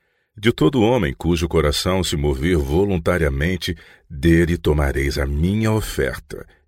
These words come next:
Êxodo vinte e cinco, verso dois. Foi a ordem divina repetida por Moisés à congregação.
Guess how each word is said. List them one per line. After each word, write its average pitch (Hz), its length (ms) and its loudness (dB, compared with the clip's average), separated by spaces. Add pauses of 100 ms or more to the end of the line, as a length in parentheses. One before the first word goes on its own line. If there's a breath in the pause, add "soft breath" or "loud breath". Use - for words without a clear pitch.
Êxodo 73 420 -2
vinte 78 240 -4
e 85 60 -2
cinco, - 340 -4
verso 76 320 -4
dois. 55 540 -6 (520 soft breath)
Foi 67 260 -2
a 64 80 -2
ordem 76 420 0
divina 67 520 -2
repetida 113 600 -4
por 123 180 -4
Moisés 71 640 -4
à 67 100 -2
congregação. 67 960 -4